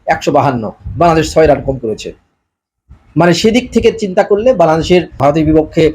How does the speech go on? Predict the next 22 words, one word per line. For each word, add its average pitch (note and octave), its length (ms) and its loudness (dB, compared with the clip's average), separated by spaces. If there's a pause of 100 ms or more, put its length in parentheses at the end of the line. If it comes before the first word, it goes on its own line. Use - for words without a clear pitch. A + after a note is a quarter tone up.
(240)
এই C#3+ 160 2
যে D3+ 100 2
একশো C#3+ 320 0
সাতানব্বই D#3+ 460 -2
রান C#3+ 180 0
তারা C#3 160 2
করতে C#3+ 280 -8
নেমে D#3 260 2 (340)
যে D#3 200 2 (540)
মুডে F3+ 300 2 (100)
তারা D#3 200 0
খেলেছে, E3 340 -4 (180)
সেটা G3 220 -2
কিন্তু E3+ 260 0 (260)
পুরোপুরি F#3 380 2
ঠিক D#3+ 180 -4
আছে, A2 200 -2 (400)
অর্থাৎ E3 280 0 (100)
ক্যালকুলেশন G3+ 600 0
কিন্তু A3 240 -8
মিলে G3 220 2
গেছে। C#3 220 -2